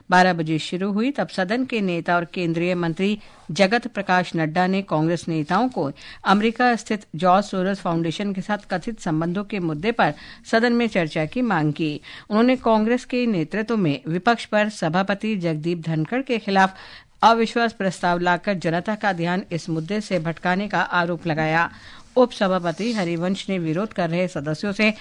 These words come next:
अपने सीटों पर वापस जाने और सदन की कार्यवाही में बाधा न डालने का आग्रह किया। इसके बाद उपसभापति ने सदन को दिन भर के लिए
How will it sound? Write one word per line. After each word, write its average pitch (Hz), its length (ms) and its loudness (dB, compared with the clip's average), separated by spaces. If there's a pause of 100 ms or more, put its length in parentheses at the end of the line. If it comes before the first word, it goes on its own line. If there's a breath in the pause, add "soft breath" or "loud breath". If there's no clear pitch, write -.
(320 loud breath)
अपने 240 300 2
सीटों 220 340 -2
पर 220 180 0
वापस 196 420 0
जाने 170 380 2
और 185 220 0
सदन 190 340 0
की 226 160 -4
कार्यवाही 175 520 0
में 208 220 0
बाधा 165 280 2
न 190 200 2
डालने 160 360 0
का 185 120 -2 (120)
आग्रह 160 320 0
किया। 175 320 0 (500 loud breath)
इसके 233 300 0
बाद 180 260 2 (120)
उपसभापति 175 720 -2
ने 233 160 0
सदन 170 320 -2
को 170 140 -4
दिन 160 240 -2
भर 180 180 -2
के 226 160 -4
लिए 156 320 0